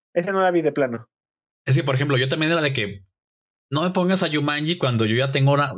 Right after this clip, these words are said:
Speaker 2: dos, una Jumanji que es, es hermosa esa película. ¿Cómo me pones un Jumanji que ahora es un videojuego y que personajes nuevos? Créeme que la película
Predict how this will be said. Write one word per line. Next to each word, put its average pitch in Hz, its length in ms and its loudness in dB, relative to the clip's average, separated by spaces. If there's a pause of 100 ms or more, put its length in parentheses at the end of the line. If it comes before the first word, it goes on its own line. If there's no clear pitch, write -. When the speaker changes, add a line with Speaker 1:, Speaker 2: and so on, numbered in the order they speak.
Speaker 2:
dos, 120 360 -2
una 139 220 4
Jumanji 135 460 4
que 120 120 -2
es, - 260 0
es 104 160 -2
hermosa 123 460 2
esa 120 180 0
película. 113 480 0 (760)
¿Cómo 220 120 2
me 220 100 2
pones 226 240 0
un 220 120 4
Jumanji 214 360 2
que 214 80 -2
ahora 170 100 4
es 175 80 0
un 180 100 4
videojuego 143 540 2
y 131 60 2
que 107 480 -2
personajes 131 420 2
nuevos? 123 460 2 (460)
Créeme 175 280 0
que 156 100 -4
la 131 160 -4
película 165 720 -2